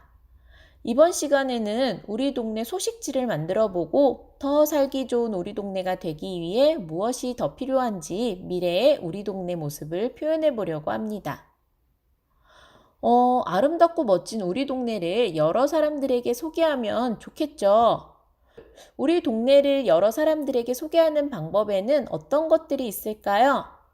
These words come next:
음, 우리 동네를 알리는 노래를 만들어서 노래를 불러보는 거예요.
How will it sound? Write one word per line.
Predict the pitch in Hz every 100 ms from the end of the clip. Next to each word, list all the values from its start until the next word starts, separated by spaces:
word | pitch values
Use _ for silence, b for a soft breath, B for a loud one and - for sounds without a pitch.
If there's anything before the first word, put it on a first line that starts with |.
| _ _ _ _ _ _ _ b b b b
음, | 214 220 214 214 214
우리 | 185 277
동네를 | 311 311 285 269
알리는 | 170 165 185 302 220
노래를 | 190 269 359 330
만들어서 | 214 165 202 262 240 214 196 247 165
노래를 | 175 208 320 302
불러보는 | 285 185 226 240 226 208
거예요. | 175 165 160 160 208 208